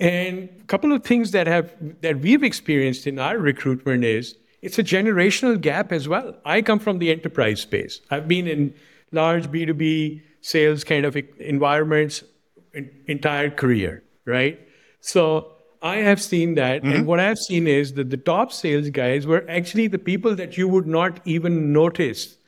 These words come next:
Speaker 1: in a room. Bec-, and, and the guys that were the flashy people
Speaker 2: Right.
Speaker 1: that were really out there, they were not the top sales guys. It was the quiet, silent types, right? They were using their eyes, they were using their ears, and they were using their mouth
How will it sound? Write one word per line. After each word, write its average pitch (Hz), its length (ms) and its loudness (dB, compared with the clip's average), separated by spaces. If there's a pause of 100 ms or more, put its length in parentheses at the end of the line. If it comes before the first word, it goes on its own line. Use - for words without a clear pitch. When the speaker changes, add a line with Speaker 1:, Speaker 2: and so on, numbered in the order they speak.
(240)
Speaker 1:
in 147 140 2
a 143 80 2
room. 123 400 0 (480)
Bec-, - 200 0 (100)
and, 170 260 2
and 170 240 -6
the 170 60 2
guys 185 400 0
that 202 160 0
were 185 100 -4
the 160 120 -4
flashy 180 580 -2
people 190 400 -4
Speaker 2:
Right. 120 120 4
Speaker 1:
that 160 120 0
were 160 140 -2
really 180 320 0
out 175 260 2
there, 151 300 -2 (280)
they 202 140 4
were 247 140 2
not 214 340 0
the - 80 2
top 156 300 0
sales 92 340 -4
guys. 113 260 -6
It 170 140 -2
was 214 140 2
the 208 100 -4
quiet, 202 840 -4
silent 208 720 -2
types, 107 400 -2
right? 151 280 0 (400)
They 147 140 2
were 151 80 0
using 185 460 0
their 180 180 0
eyes, 160 400 -2
they 151 140 2
were 139 100 2
using 170 380 0
their 185 160 -2
ears, 151 480 0
and 135 180 -2
they 127 60 2
were 127 100 0
using 170 460 -2
their 170 120 2
mouth 143 460 -2